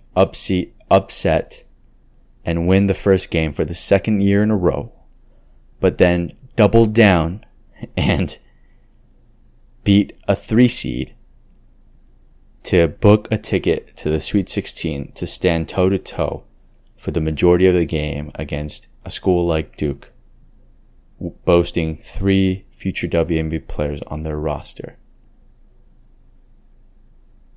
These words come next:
And at the end of the day, to have this sort of run and narrative about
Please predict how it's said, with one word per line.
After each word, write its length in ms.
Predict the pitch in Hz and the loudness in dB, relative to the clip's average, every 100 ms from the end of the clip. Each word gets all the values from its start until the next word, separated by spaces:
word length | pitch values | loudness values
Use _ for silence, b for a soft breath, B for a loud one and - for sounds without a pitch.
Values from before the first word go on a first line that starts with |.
| - | -8
And 240 | 82 80 80 | -4 -2 -2
at 120 | 80 | -2
the 140 | 82 | 2
end 140 | 95 101 | 4 4
of 60 | |
the 80 | 98 | 4
day, 260 | 92 85 82 | 6 4 2
to 160 | - | -2
have 360 | 76 98 92 82 | -6 -2 -2 0
this 220 | 87 - | -4 -4
sort 260 | - - 87 | -6 -2 -2
of 140 | 80 | -2
run 360 | 85 90 90 82 | 0 0 0 -2
and 320 | 80 82 80 | -4 -4 -2
narrative 580 | 87 92 92 82 78 76 | 0 2 2 2 -2 -4
about 600 | 87 80 85 82 82 - | -8 -6 -2 -2 -4 -6